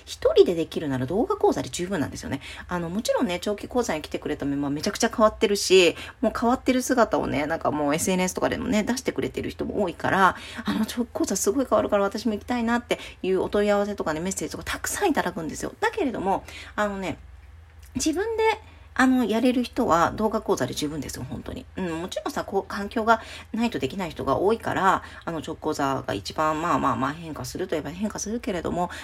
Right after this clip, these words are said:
内容自体はね、あの、動画講座で十分なので、うん、興味のある方、ぜひ見てみてください。うん、そう、もうね、あの、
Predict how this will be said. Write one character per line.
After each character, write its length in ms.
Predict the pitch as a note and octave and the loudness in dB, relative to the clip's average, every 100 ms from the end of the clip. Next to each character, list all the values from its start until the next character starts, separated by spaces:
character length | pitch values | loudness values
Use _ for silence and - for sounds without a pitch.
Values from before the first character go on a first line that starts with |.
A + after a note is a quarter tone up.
| - | -2
内 240 | A3+ C#4+ | 2 4
容 120 | G4+ G#4+ | 2 0
自 160 | G#4+ | -2
体 140 | F4+ F#3 | -2 -2
は 120 | D3 | -2
ね、 100 | C#3+ | -2
あ 100 | C#3+ | -2
の、 140 | C#3 | -4
動 140 | E3+ F3+ | -2 -4
画 100 | G3+ | 0
講 180 | G3+ | 2
座 240 | F#3+ C#3+ C#3 | 4 4 2
で 120 | C#3+ | 0
十 180 | - G3+ | 0 0
分 220 | A#3 G#3 | 2 0
な 100 | C#3 | -2
の 100 | - | -6
で、 220 | - - - - - | -4 -6 -8 -16 -6
う 140 | G#3+ G3+ | -2 -2
ん、 60 | |
興 200 | G3 G4 | -2 -2
味 80 | G4+ | 0
の 80 | D#4+ | 0
あ 40 | G3 | -2
る 60 | |
方、 380 | F3+ - D#3 - | -4 0 0 0
ぜ 120 | - A#3 | -4 -4
ひ 300 | A#3 F3+ - - - - | 0 -2 -2 -14 -8 -2
見 80 | |
て 100 | C4+ | 2
み 80 | C#4 | 2
て 100 | G#3+ | 2
く 80 | E3 | 0
だ 120 | D#3 | -4
さ 220 | D3 D3+ C3+ | -2 -4 -4
い。 80 | - - | -8 -2
う 60 | |
ん、 280 | G3 F3+ D#3 - - - | 0 0 -2 -8 -20 -10
そ 420 | - F3+ F3 D#3 - | -6 -2 0 0 -2
う、 20 | F3+ | -8
も 120 | E3+ | -6
う 20 | |
ね、 240 | D3+ C#3+ - - | -6 -8 -10 -10
あ 80 | D3 | -8
の、 440 | C#3 A#2 - - | -6 -8 -10 -14